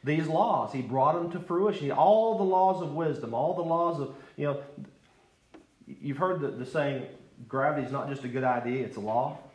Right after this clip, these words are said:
Can I tell you another principle of God that he created in creation that's, that's not just a good idea, but it's the law? Honesty.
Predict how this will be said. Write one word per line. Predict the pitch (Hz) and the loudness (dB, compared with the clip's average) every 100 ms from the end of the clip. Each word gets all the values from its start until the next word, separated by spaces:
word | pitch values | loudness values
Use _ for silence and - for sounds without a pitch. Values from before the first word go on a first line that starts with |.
| - _ _ _ - _ _ _ _ _ | -20 _ _ _ -20 _ _ _ _ _
Can | 139 | -6
I | 135 | -4
tell | 190 | -2
you | 175 | -2
another | 139 143 147 | -2 -2 -4
principle | 147 151 151 139 | -4 -4 -4 -8
of | 123 | -4
God | 143 139 | -4 -4
that | 127 | -6
he | |
created | 131 - 131 131 131 127 | -8 -4 -2 -2 -4 -6
in | 117 | -6
creation | - 127 131 127 | -4 -4 -4 -6
that's, | 107 - | -10 -8
that's | 117 123 | -8 -6
not | 131 131 | -4 -4
just | 127 127 | -4 -8
a | |
good | 120 | -4
idea, | 123 117 123 123 131 - - _ | -2 -2 -4 -6 -8 -14 -20 _
but | 117 | -8
it's | 120 117 | -6 -6
the | 113 | -6
law? | 110 117 127 - - - | -2 0 0 -2 -14 -4
Honesty. | 127 127 127 143 | -2 -2 -4 -10